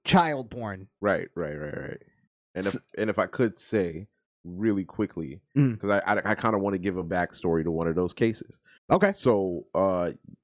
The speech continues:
Speaker 2: she faced criticism, uh, for, for Jackson, who, uh, let's see, um, okay. Over three days, Senate Republicans have most, uh, often returned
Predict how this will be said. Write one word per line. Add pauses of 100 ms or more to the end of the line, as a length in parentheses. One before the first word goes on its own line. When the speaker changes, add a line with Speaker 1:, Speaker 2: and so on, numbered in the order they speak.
(140)
Speaker 2:
she
faced
criticism, (400)
uh,
for, (140)
for
Jackson,
who,
uh,
let's
see, (480)
um, (600)
okay. (320)
Over
three
days,
Senate
Republicans
have
most, (120)
uh, (500)
often
returned